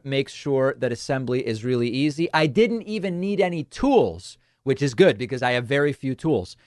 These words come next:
And you can keep the sofa for over three months and send it back free if you don't like it for a full refund.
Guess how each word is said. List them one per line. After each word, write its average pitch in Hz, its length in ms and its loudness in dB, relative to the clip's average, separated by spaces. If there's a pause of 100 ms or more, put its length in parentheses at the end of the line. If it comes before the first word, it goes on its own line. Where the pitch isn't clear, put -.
(320)
And 147 140 0
you 160 100 2
can 147 180 -4
keep 202 320 -6
the 160 100 -4
sofa 147 580 0 (200)
for 151 220 0
over 135 240 2
three 156 320 -4
months 135 380 -4
and 120 200 -6
send 127 300 -4
it - 140 -4
back 120 260 -2
free 156 580 0
if 131 200 -2
you 127 100 -2
don't 123 240 -2
like 117 240 -2
it 123 100 -6
for 110 220 -4
a 95 60 -4
full 147 440 0
refund. 104 680 -6